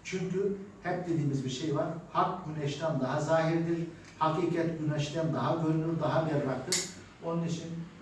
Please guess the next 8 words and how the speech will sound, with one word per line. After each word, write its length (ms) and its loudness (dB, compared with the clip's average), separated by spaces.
Halep 360 8
orada, 520 8
arş-, 460 4
arşın 480 0
burada. 260 2
Yarın 380 2
bu 120 -2
memleketin 760 0